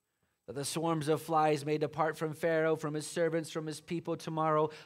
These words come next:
Only let not Pharaoh cheat again by not letting the people go to sacrifice to the Lord.'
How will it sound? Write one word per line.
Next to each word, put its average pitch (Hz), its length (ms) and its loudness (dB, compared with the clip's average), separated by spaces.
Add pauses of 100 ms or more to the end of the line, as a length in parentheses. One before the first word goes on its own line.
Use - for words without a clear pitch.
Only 175 360 6
let 185 340 10
not 202 260 6
Pharaoh 208 380 6
cheat 196 300 -2
again 180 400 4
by 170 160 6
not 180 320 4
letting 180 260 4
the 170 100 0
people 180 340 -2
go 156 480 4 (200)
to 175 100 0
sacrifice 160 840 0
to 170 60 -6
the 170 60 2
Lord.' 143 440 2